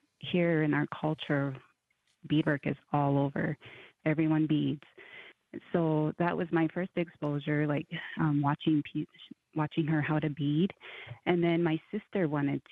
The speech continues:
to, uh, dance and parade. And so my mother got us going. And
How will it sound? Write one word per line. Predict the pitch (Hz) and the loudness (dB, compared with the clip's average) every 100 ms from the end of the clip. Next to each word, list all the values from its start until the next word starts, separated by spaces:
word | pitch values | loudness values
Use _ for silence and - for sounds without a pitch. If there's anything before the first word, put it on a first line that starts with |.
| - | -4
to, | 151 143 143 | -2 0 0
uh, | 139 123 | -2 -2
dance | 143 143 151 - | 0 0 0 0
and | 139 139 | -2 -2
parade. | - 147 156 143 143 151 - - - 156 | 0 2 2 2 -2 -6 -12 -14 -4 0
And | 151 139 - | 0 0 -2
so | 147 143 139 139 - | 2 2 2 0 0
my | 160 147 | 2 4
mother | 147 160 151 147 143 143 143 - - _ _ _ _ _ _ _ _ | 4 2 2 2 4 2 -2 -10 -20 _ _ _ _ _ _ _ _
got | 156 143 | -2 2
us | 147 - | 0 -2
going. | - - 175 156 - - | -2 0 0 -2 -6 -2
And | 151 | 0